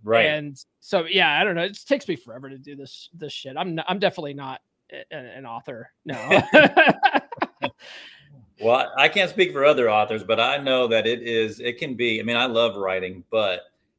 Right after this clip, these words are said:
Speaker 1: uh,
Speaker 2: Mm-hmm.
Speaker 1: it's not, it's not always easy and maybe never easy. And it's, uh,
Speaker 2: Yeah.
Speaker 1: it can be, it can definitely be grueling and a grind for sure.
Speaker 2: Yeah. And then, like, I got,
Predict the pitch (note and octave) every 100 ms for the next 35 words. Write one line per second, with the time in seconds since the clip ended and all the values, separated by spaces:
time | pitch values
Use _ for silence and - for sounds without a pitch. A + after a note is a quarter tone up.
0 | F#2+ F#2+ F#2 F2+ F2 _ - G2+ - G#2+
1 | G#2 G2+ F#2+ F2+ - - - _ _ _
2 | _ _ _ _ _ - G2+ G#2 G#2 G#2
3 | G2 F#2 F2+ G2 G2 F#2 F#2 G2+ F#2 F#2
4 | F#2 G#2 F2+ E2+ F2+ E2 E2+ E2+ F2 F2+
5 | - G#2 G2 G#2+ - D#3+ D3+ B2 A#2 C3+
6 | C3 C3 A#2 A2+ A2+ A#2 A#2 A2+ G#2 F#2+
7 | G2 F2 E2+ - F2+ - F2 - _ _
8 | E3+ D3 D3 G#3 B3+ A3+ A3 G#3 A3 G#3+